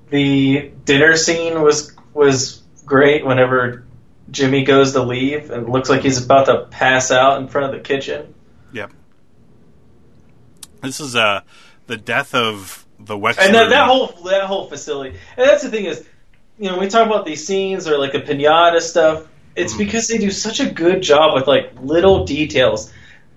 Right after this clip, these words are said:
Speaker 1: You know, the, what's that joke on the Red Letter Media thing? You, you may not have noticed it, but your brain did.
Speaker 2: Mm-hmm.
Speaker 1: Uh, and that's just kinda what this show is, just constantly things that you didn't, you didn't think you'd really notice, but your brain does, because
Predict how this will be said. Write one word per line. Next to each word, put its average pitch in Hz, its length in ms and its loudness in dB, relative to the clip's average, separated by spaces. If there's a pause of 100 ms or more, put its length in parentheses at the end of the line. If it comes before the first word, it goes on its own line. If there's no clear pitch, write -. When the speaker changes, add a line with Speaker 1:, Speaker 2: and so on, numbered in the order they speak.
(200)
Speaker 1:
You 160 140 -8
know, 135 320 2
the, 135 320 4
what's 143 220 -2
that 139 280 2
joke 139 380 4
on 135 140 4
the 131 120 0
Red 131 200 0
Letter 131 240 0
Media 135 280 -2
thing? 143 280 0
You, 131 160 2
you 151 260 0
may 151 220 4
not 151 200 4
have 135 120 0
noticed 139 360 0
it, 156 200 0
but 135 160 -2
your 131 120 -4
brain 127 360 2
did. 147 340 0 (220)
Speaker 2:
Mm-hmm. 117 260 -6 (320)
Speaker 1:
Uh, 117 260 0 (200)
and 147 140 4
that's 170 200 2
just - 220 -6
kinda 185 180 2
what 160 180 2
this 143 140 0
show 160 340 4
is, 120 220 -4
just - 280 -10
constantly 151 520 -2
things 143 380 -4
that 139 140 -2
you 131 100 -6
didn't, 139 240 -2 (240)
you 156 120 -2
didn't 160 180 -2
think 160 200 -2
you'd 147 140 0
really 143 240 4
notice, 135 340 2
but 135 140 0
your 120 120 -6
brain 151 320 2
does, 110 280 0
because 135 320 0